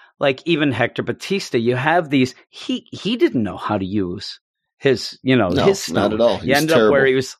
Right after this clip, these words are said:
Speaker 1: he was learning by the end of that, you know, Infinity Watch. And then he ended up kinda, you know, doing some things. But I like seeing, uh, them having these things. But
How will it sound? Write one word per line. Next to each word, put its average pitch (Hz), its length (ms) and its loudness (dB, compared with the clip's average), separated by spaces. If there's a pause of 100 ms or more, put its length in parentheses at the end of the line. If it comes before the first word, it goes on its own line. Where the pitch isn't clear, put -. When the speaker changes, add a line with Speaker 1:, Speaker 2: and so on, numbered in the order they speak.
(160)
Speaker 1:
he 147 180 0
was 135 220 0
learning 131 560 2
by 113 220 2
the 104 180 -4
end 110 220 0
of 90 120 -4
that, 101 280 2 (260)
you 120 120 0
know, 104 160 2
Infinity 160 480 -2
Watch. 98 560 -2 (380)
And 123 240 4
then 113 140 2
he 113 120 2
ended 107 240 0
up - 180 0
kinda, 107 420 0 (200)
you - 100 -2
know, 165 160 2
doing 123 340 0
some 104 240 -4
things. 117 460 -2
But 131 420 0
I 143 140 4
like 135 440 0
seeing, 113 600 0 (380)
uh, 104 400 2
them 110 260 0
having 104 680 0
these 95 320 -4
things. 147 200 0
But 113 220 0